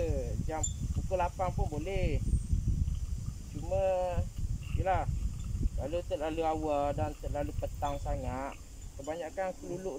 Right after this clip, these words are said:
ni dia sudah balik sarang. Jadi, saya ambil masa jam pukul sebelas lah. Pukul sebelas hingga pukul dua belas, pukul satu kadang-kadang.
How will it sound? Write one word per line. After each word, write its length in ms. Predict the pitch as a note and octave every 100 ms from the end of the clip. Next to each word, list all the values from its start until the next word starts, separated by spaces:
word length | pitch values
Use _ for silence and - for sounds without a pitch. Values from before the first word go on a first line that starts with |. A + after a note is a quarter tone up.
| G3
ni 320 | G#3 G3+ G3+ - - - - - D#3
dia 160 | F#3
sudah 240 | G#3 G3 F#3+
balik 240 | F#3+ F#3
sarang. 400 | F#3 E3 B2+ G#2 - -
Jadi, 480 | - D3 G#3 G#3 G3+ F#3+ - - - - - - - - - - - -
saya 320 | D#3 E3+ F3
ambil 640 | F3 F#3 F#3 F#3 F#3 F#3 E3+
masa 640 | F3 F3+ F#3+ F#3 F#3 F3+ F#3
jam 160 | F3+ F3 E3 -
pukul 160 | F3+
sebelas 320 | - F#3+ G#3+ B3+
lah. 160 | F3+ - -
Pukul 160 | D#3+
sebelas 480 | - E3 F3 F3 E3+ E3+
hingga 240 | - E3 D#3+
pukul 260 | D#3 - E3
dua 120 | E3 E3
belas, 400 | E3 E3 E3 D#3 -
pukul 120 | -
satu 240 | D#3 D#3 E3+ D#3+
kadang-kadang. 720 | D#3+ D#3+ D#3+ D#3+ D#3+ D#3